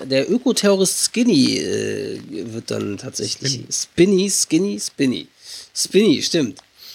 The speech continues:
Speaker 1: Äh, wird dort entdeckt und, ähm, ja, der erzählt ihnen dann erstmal, der, äh, die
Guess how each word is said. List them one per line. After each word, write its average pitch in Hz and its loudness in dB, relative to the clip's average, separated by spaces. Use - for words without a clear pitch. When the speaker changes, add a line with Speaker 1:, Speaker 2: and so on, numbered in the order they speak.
Speaker 1:
Äh, 135 2
wird 135 0
dort 135 0
entdeckt - -2
und, 131 2
ähm, 117 -2
ja, 117 -2
der 117 0
erzählt 131 2
ihnen 117 2
dann 113 0
erstmal, 107 0
der, 92 -4
äh, 98 -6
die 107 -8